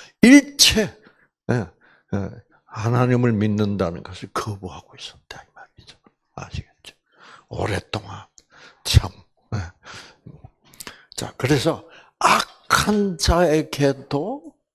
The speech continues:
인자로우시다. 그다음, 그래서 이분이 막 너무너무 놀래가지고, 어머,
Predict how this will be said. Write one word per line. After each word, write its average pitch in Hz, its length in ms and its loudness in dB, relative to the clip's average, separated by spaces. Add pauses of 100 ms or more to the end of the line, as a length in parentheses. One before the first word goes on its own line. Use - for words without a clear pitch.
(680)
인자로우시다. - 1000 -6 (500)
그다음, 143 600 6 (220)
그래서 214 240 6
이분이 170 380 2
막 104 180 -14 (1300)
너무너무 233 460 8
놀래가지고, 123 680 -2 (840)
어머, 139 220 0